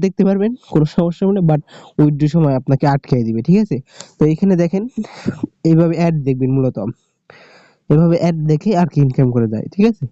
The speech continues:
তো এখানে কেউ মানে ওই যে অ্যাড দেখে ব্যাক, এনে ব্যাক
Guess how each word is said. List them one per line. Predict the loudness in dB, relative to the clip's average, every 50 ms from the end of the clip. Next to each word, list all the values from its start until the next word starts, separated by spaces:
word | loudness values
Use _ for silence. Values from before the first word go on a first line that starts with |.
| _ _ _ _ -20 -20 _ _ _ _ _ _ _ _ _ _ _ _ _ 0
তো | 0 0
এখানে | 2 0 -2 -2 0 0
কেউ | 0 0 0 0 -4 -10 -16 -20 -18 -18 -18 -18 -18 -20 -20 _ _ 0 2
মানে | 4 4 2 0 -2 _ -12 -20 -20 -20 -20 -20 _ -2
ওই | 0 0 0 2
যে | 0 0 0 -2 0
অ্যাড | 0 0 0 0 0
দেখে | -2 -2 0 0 0
ব্যাক, | 0 -2 -2 -2 0
এনে | 2 2 2 2 0
ব্যাক | -2 -4